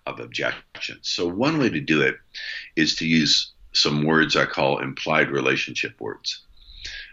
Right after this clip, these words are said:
These words sort of activate that subconscious belief that we already have a relationship, even though we've spoken for, like, three,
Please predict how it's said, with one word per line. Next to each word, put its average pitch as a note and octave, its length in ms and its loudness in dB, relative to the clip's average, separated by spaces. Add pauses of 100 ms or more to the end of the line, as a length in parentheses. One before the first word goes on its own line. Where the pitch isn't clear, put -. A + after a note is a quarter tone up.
(320)
These G2+ 320 4
words E2+ 440 2 (140)
sort E2 360 2
of C#2+ 160 -2 (200)
activate D2+ 540 0
that - 180 -4
subconscious D#2 960 0 (600)
belief D#2+ 440 4
that C2+ 160 -4
we C#2+ 140 2
already D2 360 4
have C#2+ 200 0
a C2 60 -2
relationship, B1+ 960 -4
even C#2+ 200 -2
though C#2 120 0
we've C2 160 -4
spoken C2 480 -2
for, A1+ 160 -6
like, A1+ 240 -2
three, - 360 -4